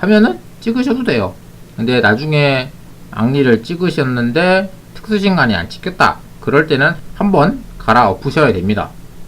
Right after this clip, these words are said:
뭐, 화재율이 증가하는 거나 아니면 라디오 로케이션, 어, 정밀 탐지 찍으실 수 있으면은 찍으셔도 돼요. 예. 이 화재 같은 경우에는 이 수병 숙련이랑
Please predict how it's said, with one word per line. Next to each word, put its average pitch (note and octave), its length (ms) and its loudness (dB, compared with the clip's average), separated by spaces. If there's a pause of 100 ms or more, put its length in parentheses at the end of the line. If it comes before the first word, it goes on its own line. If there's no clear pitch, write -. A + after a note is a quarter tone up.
(340)
뭐, A#3 380 4
화재율이 E3+ 1200 4
증가하는 C3+ 600 2
거나 G#2+ 500 2
아니면 G#2 640 0 (320)
라디오 C#3 400 4
로케이션, A#2+ 680 2 (200)
어, G2+ 220 -6
정밀 C3 300 -2
탐지 G2 460 -4 (420)
찍으실 C4+ 540 4
수 A#3+ 240 0
있으면은 G#3+ 880 6 (320)
찍으셔도 C4+ 520 -2
돼요. A2+ 360 0 (120)
예. G2 200 -8 (500)
이 A#3 60 -4
화재 A#3 360 2
같은 A#3 320 4
경우에는 D3 920 2 (880)
이 G#2 180 -4
수병 G#3 340 2
숙련이랑 G3 720 4